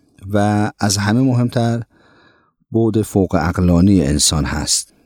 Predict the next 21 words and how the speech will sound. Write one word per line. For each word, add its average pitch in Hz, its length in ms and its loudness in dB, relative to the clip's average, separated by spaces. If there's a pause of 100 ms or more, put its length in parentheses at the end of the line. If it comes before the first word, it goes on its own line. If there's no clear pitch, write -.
(180)
که 92 140 0
به 85 100 2
یک 95 400 2
قدرت 92 440 0
و 90 260 2 (840)
شکوه 95 580 0
و 87 340 0 (480)
آرامش 82 560 0
و 95 180 0 (140)
اعتدال 82 720 -2 (260)
می‌رسه 76 460 -4 (260)
و 123 240 -2
انسان 120 440 0
در 101 240 0 (140)
این 123 180 0
دوران 127 640 0 (640)
همه 113 600 0
ابعادش 87 880 -4 (680)
بهره‌مند 92 560 0
خواهند 82 340 -4
شد - 280 -8